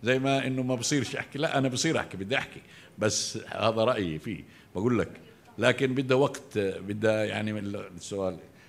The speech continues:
قضية الديمقراطية، أنا اليوم كان عندنا وفد مست-، من مساعدي الكونغرس، يعني بالأمريكا زيارة، زيارة عني بسأل. قلت: "إحنا في توصيات أو في اللي طلعت،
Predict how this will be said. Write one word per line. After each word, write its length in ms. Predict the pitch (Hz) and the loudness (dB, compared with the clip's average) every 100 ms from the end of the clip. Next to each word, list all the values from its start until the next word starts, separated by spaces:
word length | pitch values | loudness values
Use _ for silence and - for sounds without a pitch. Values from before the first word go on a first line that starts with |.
| - | -6
قضية 180 | 143 180 | -2 0
الديمقراطية، 580 | 180 147 135 147 143 160 | 0 -2 0 -2 0 0
أنا 100 | 156 | 0
اليوم 220 | 156 151 | 0 0
كان 180 | 135 123 | 0 -2
عندنا 200 | 131 127 | -4 -2
وفد 640 | 123 - - - 87 87 - - - 90 | -2 -4 -10 -12 -12 -12 -16 -18 -14 -12
مست-، 220 | - - | -12 -12
من 300 | 92 90 95 | -10 -8 -8
مساعدي 380 | 87 101 98 110 | -6 -8 -6 -8
الكونغرس، 640 | 101 104 87 65 - - - - - - - | -8 -8 -8 -10 -16 -20 -20 -20 -20 -20 -18
يعني 140 | 78 71 - - 82 | -16 -18 -20 -20 -16
بالأمريكا 440 | 80 85 82 76 | -12 -10 -8 -8
زيارة، 300 | 78 78 71 71 - | -10 -10 -12 -16 -14
زيارة 320 | 78 80 69 | -10 -10 -10
عني 260 | 71 87 78 85 | -12 -12 -12 -12
بسأل. 240 | 78 71 - - - - - - - | -14 -18 -20 -20 -20 -20 -20 -20 -10
قلت: 240 | 131 131 127 | -10 -10 -12
"إحنا 220 | 123 135 | -8 -8
في 440 | - 101 92 82 78 - - - - - - - - 80 78 73 | -6 -4 -4 -4 -8 -16 -20 -20 -20 -20 -20 -20 -14 -10 -10 -10
توصيات 560 | 87 - 104 107 90 - | -10 -8 -6 -4 -6 -10
أو 120 | 87 | -12
في 140 | 95 | -10
اللي 240 | 85 78 76 - - | -12 -12 -14 -12 -10
طلعت، 280 | 104 85 | -8 -10